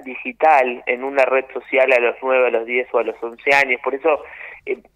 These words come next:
veo, vemos que en este punto la sociedad, eh, ha quedado estancada, hay una visión sesgada,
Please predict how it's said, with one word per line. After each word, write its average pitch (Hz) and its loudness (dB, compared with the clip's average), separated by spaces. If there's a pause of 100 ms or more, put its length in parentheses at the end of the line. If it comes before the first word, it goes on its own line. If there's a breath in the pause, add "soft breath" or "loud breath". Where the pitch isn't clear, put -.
veo, 143 -2 (140)
vemos 151 0
que 143 -2
en 147 -4
este 151 -4
punto 160 -2
la 135 2
sociedad, 135 2 (420 loud breath)
eh, 113 0
ha 131 4
quedado 135 4
estancada, 131 4
hay 127 2
una 120 0
visión 120 -4
sesgada, 131 4